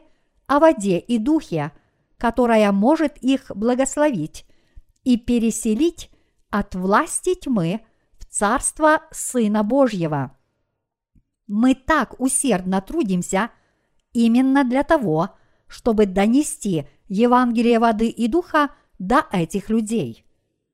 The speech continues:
Что бы мы ни делали, едим мы или пьем, мы все делаем во славу Божью. Мы с вами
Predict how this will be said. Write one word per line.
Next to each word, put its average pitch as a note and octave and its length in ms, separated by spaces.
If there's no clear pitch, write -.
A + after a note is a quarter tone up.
Что - 460
бы F#4 140
мы B3+ 220
ни C4+ 140
делали, E3 600
едим F#3 600
мы F3+ 320
или B3 260
пьем, F#3 500
мы G3+ 240
все C4+ 380
делаем F3 600
во F#3 280
славу C#4 840
Божью. F3+ 720
Мы A#3 500
с - 180
вами A3+ 580